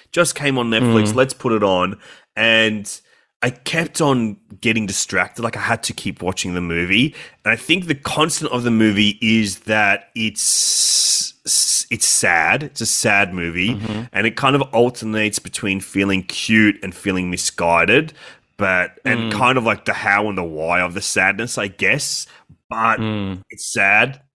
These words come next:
Speaker 1: It's warm. It's weird. And I remember by the end, I was texting you, probably the exact same group chat, like,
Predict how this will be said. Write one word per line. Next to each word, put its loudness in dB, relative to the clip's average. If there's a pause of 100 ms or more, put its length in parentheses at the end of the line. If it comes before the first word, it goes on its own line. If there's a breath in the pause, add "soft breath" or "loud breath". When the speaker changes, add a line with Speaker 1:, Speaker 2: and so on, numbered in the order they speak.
(160)
Speaker 1:
It's -6
warm. 4 (320)
It's -8
weird. 2 (600 soft breath)
And 2 (680)
I 2
remember 0
by 6
the 4
end, 0
I 2
was -2
texting -4
you, 2
probably 0
the 2
exact -2
same 0
group -6
chat, -2
like, 0